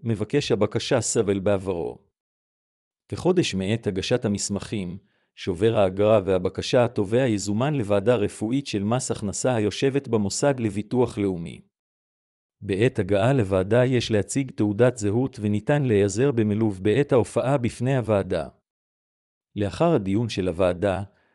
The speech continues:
זו שולחת הודעה מסכמת בדואר כשבועיים לאחר קיום הבדיקה האחרונה.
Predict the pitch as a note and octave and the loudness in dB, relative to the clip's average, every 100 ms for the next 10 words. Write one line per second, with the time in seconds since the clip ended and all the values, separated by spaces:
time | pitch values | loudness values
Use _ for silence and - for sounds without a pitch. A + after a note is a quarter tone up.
0 | _ - B2+ - A2 B2+ - A#2+ G#2 G#2 | _ -2 -2 2 2 2 2 -2 0 2
1 | C3 C3+ - - - C3+ C3 F#2+ G2+ A2+ | 2 0 -4 -4 -2 0 -2 -2 0 4
2 | C3+ A#2 - G#2 G2 G2+ A#2+ C3+ B2 G#2 | 4 2 -2 -10 -4 0 2 2 0 -2
3 | G2 C#3 C3+ A#2+ G#2+ A#2+ B2+ F#2+ G2 - | -2 0 -2 -2 -4 -2 -2 -4 -6 0
4 | A2 G2+ F#2 F2+ F2 D2 | 0 0 -2 -6 -6 -8